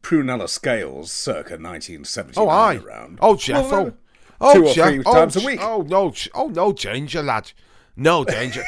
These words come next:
Speaker 2: <laughs> Two, two or three times a week. Bloody hell, that'd be a slow week.
Speaker 1: Well, yeah, but this is just what made me think, well,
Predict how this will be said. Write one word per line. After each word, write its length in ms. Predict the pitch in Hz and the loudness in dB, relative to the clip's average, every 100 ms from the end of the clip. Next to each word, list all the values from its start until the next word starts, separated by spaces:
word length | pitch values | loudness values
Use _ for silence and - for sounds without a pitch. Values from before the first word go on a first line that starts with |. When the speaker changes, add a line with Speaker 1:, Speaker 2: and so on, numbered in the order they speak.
| - | -8
Speaker 2:
<laughs> 160 | - - | -8 -4
Two, 180 | - 427 - | -2 -2 -4
two 200 | - 427 | -2 0
or 20 | 214 | 0
three 280 | 202 208 | -2 -4
times 360 | 233 220 208 175 | -2 -2 0 -2
a 60 | 190 | -2
week. 220 | 208 143 | -2 -2
Bloody 280 | 151 190 131 | -2 0 0
hell, 140 | 147 | 2
that'd 180 | 170 165 | 2 0
be 60 | 139 | -2
a 40 | |
slow 320 | 127 131 113 | -4 -4 -4
week. 320 | 95 92 110 - _ _ - - | -4 -8 -12 -18 _ _ -20 -16
Speaker 1:
Well, 180 | - 294 | -6 0
yeah, 280 | 165 262 214 - - | 2 2 -2 -8 -6
but 200 | 269 262 | -6 -4
this 200 | 294 262 | -6 -4
is 140 | 240 | -6
just 200 | - 180 | -4 -2
what 200 | 185 - | 0 2
made 140 | 147 143 | 0 -2
me 100 | 131 | -4
think, 240 | 135 131 | -4 -4
well, 280 | 247 311 139 | -8 -10 -10